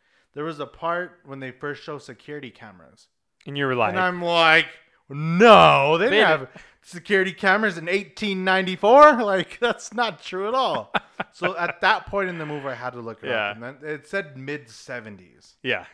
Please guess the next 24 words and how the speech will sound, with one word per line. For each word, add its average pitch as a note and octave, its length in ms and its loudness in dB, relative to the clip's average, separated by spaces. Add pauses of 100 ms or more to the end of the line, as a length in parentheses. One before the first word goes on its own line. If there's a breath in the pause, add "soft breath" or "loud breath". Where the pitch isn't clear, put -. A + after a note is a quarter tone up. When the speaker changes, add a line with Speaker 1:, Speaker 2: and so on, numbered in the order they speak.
Speaker 2:
yeah. A#2+ 180 -14
Speaker 1:
So F3 120 -16
I - 20 -8
was E3+ 120 -12
like, F#3+ 160 -12 (440)
"Okay." A#2 360 -18 (680)
But C3+ 80 -20
once F#3 200 -10
they F3+ 160 -10
showed C#3+ 380 -12
the A#2 180 -12
security C#3 440 -14
cameras, C3+ 600 -16
I A2 120 -18
was G#2 140 -20
like, G#2 120 -20 (100)
"That's," - 280 -20 (680)
I B2 100 -10
was C3+ 140 -12
like, C#3 220 -10
"I'm," E3 380 -8
Speaker 2:
Yeah. A2 320 -8 (100)
Speaker 1:
some, E3+ 300 -16
I D#3 160 -12